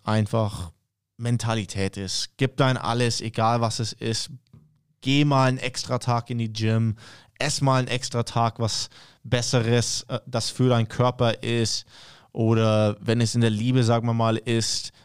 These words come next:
und du weißt nicht, ob sie interessiert ist, ob er interessiert ist, wer auch immer, schra-, frag doch mal.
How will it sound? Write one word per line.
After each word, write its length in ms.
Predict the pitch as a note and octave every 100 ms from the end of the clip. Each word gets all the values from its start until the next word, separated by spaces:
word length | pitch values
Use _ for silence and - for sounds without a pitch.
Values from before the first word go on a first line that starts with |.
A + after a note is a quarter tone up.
| _
und 180 | - A2+
du 100 | A2+
weißt 400 | A#2+ C3 - - _ _
nicht, 440 | C3 B2+ C3 - - _ _ _ -
ob 340 | B2 - - _ _ _ _ _ _ _
sie 260 | A#2 A2+ E3+
interessiert 540 | E3 D3 D3 D#3+ D#3 D#3
ist, 180 | C#3
ob 140 | A2+ -
er 180 | B2 C#3
interessiert 560 | D#3+ - C#3 - C#3 C#3
ist, 220 | C3 -
wer 160 | B2 B2
auch 140 | A#2
immer, 300 | C3+ D#3 F#3+ - - _ - - _ _ _ _ _ _ _
schra-, 240 | - - -
frag 260 | - F#3+ -
doch 120 | D#3+
mal. 240 | G#2+ G2